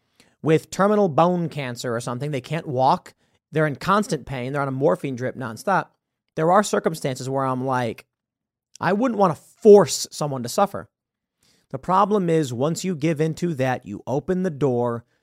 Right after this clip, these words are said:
to all of the evil that comes with it. So I'm sorry. I understand the idea of putting someone out of their misery if they ask for it. And we've seen it in, in, in, in movies and shows and throughout history. Someone seriously injured saying, you know,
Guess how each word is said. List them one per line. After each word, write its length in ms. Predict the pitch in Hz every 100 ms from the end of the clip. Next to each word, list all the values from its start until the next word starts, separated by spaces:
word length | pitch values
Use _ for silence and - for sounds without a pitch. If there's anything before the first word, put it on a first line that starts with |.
| _
to 200 | - 135 131
all 380 | 127 127 131
of 180 | 127 117
the 160 | 123 127
evil 340 | 135 131 120
that 180 | 117 95
comes 300 | - 117 101
with 180 | 101 -
it. 120 | 92 _ _ _ _ _ _ -
So 220 | - 131
I'm 140 | 165 175
sorry. 360 | 160 156 92 - _ _ _
I 120 | 120 156
understand 360 | 175 156 170
the 60 | 165
idea 200 | 143 147
of 100 | 127
putting 240 | 160 147
someone 220 | 131 147
out 80 | 135
of 40 | 127
their 100 | 117
misery 500 | 139 202 123 95 139 _ _ -
if 160 | 120 117
they 180 | 135
ask 260 | 127 180 -
for 240 | - 104
it. 120 | 151 _ _ _
And 120 | - 208
we've 140 | 247
seen 120 | 311
it 120 | 226 139
in, 100 | 147
in, 280 | 156 160 147
in, 300 | 160 156 135
in 260 | 160 156 135
movies 400 | 185 180 190 165
and 140 | 131
shows 480 | - 175 175 180 165
and 260 | 135 113
throughout 200 | - 139
history. 420 | 110 175 180 180 190 _ _
Someone 320 | - 156 156 156
seriously 380 | 175 160 147
injured 280 | 147 143 143
saying, 640 | - 147 143 139 135 127 123
you 80 | 131
know, 220 | 120 120